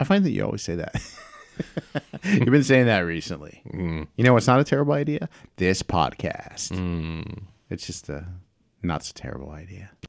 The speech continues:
Speaker 2: Well, we'll post links to the stuff so, uh, people can, can get it and buy it online or,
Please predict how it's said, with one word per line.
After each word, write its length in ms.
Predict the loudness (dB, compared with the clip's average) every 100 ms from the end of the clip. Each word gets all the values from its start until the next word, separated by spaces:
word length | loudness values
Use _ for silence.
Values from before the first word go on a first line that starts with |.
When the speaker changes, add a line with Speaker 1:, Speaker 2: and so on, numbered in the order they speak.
| _
Speaker 2:
Well, 140 | 0 0
we'll 80 | 2
post 280 | -2 -2
links 200 | -4 -4
to 80 | -8
the 100 | -12
stuff 320 | -4 -4 -4
so, 360 | -6 -4 -4 -2
uh, 280 | -4 -4 -6 _
people 220 | -6 -6 -4
can, 280 | -8 -8 -14 _ _ -4
can 160 | -2
get 140 | 0 -2
it 180 | -4 -6
and 80 | -2
buy 140 | -2
it 40 |
online 460 | -2 -2 0 0 -2
or, 320 | -2 -4 -6